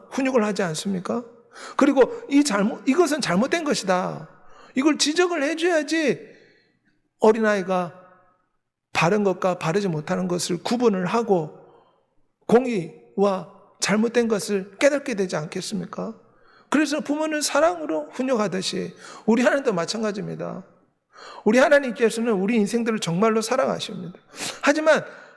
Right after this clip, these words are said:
범죄한 것은 하나님이 심판하십니다. 왜냐, 하나님은 공의로운 하나님이시기 때문입니다. 내가 지키라고 한 것을 지켜야 한다. 이것을 가볍게 생각하며 욕되게 하면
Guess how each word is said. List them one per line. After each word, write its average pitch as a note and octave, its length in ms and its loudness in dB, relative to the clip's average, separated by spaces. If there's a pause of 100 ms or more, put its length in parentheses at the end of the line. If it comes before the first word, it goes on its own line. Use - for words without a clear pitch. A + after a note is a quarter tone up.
범죄한 A3+ 600 4
것은 A#3 280 -2
하나님이 A#3 400 -2
심판하십니다. - 1160 -4 (420)
왜냐, F#3+ 180 4
하나님은 G3+ 420 -2
공의로운 G#3+ 440 0
하나님이시기 F3+ 680 -4
때문입니다. F3+ 720 -6 (720)
내가 F#3 360 4
지키라고 G3+ 640 0
한 F#3 200 -4
것을 G3 400 -2
지켜야 G3 380 -2
한다. E3 440 -6 (300)
이것을 G#3+ 400 4
가볍게 A3+ 560 -2
생각하며 G3 680 -2
욕되게 F#3+ 460 0
하면 F3+ 440 -2